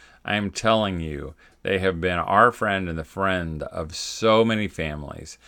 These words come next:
Um, yeah, uh, and th-,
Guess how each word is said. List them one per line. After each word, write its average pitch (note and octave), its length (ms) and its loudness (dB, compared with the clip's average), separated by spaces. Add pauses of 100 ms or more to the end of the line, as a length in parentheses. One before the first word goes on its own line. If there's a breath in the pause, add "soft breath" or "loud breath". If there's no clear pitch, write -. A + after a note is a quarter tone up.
(280 soft breath)
Um, D#2+ 600 -6 (120)
yeah, F#2 260 -4
uh, E2 640 0 (220)
and F2 460 -2 (580)
th-, G#2+ 140 -10